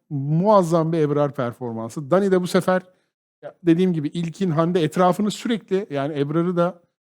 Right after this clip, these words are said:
e, çok iyi oyun içinde tuttu. Ee, acayip bir performans gördük Ebrar'dan.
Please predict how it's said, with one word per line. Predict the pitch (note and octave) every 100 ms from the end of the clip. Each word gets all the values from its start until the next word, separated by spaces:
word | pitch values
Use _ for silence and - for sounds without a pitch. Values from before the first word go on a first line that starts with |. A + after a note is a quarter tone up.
| _ -
e, | D3+ C#3+ C#3+
çok | G#3 F3+
iyi | F#3+
oyun | D3+ D3
içinde | C#3 C#3 B2+
tuttu. | - - - D3 _ _ B2+
Ee, | C3 C3+ C3 C3
acayip | D3 D#3 F3 D#3+
bir |
performans | - D3 D#3 C#3+ C#3+ D3
gördük | - B2+ D3+ C3
Ebrar'dan. | B2 B2 A2+ C3+